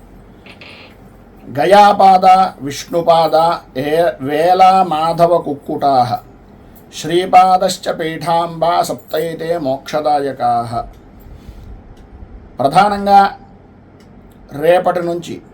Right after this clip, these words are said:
అంటే ఈ సెప్టెంబర్ నెల ప్రారంభం లగాయతూ, అంటే ఎనిమిదవ తేదీ దగ్గర నుంచి సెప్టెంబర్ ఇరవై ఒకటవ తేదీ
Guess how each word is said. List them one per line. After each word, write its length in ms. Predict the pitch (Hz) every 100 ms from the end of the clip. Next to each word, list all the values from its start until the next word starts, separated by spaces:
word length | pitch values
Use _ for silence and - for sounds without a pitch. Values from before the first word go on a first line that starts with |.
| - - -
అంటే 200 | 139 185 151 110 - - - - - - - - 139
ఈ 40 | 131
సెప్టెంబర్ 640 | 147 147 - 190 190 190 185
నెల 140 | 156 170 180 - - - - - - - - - - - - - - - - - - 127
ప్రారంభం 540 | 131 165 180 180 175 165
లగాయతూ, 440 | 151 139 135 117 - - - -
అంటే 180 | 139 175 175 - 135
ఎనిమిదవ 480 | 147 170 190 190 185 180
తేదీ 300 | 165 160 160 156
దగ్గర 220 | 147 139 135
నుంచి 240 | 131 127 156 - - - - - - - - - - -
సెప్టెంబర్ 680 | - 156 - 185 196 190 196 190 151
ఇరవై 240 | 156 185 180
ఒకటవ 300 | 151 160 175 170
తేదీ 240 | 160 151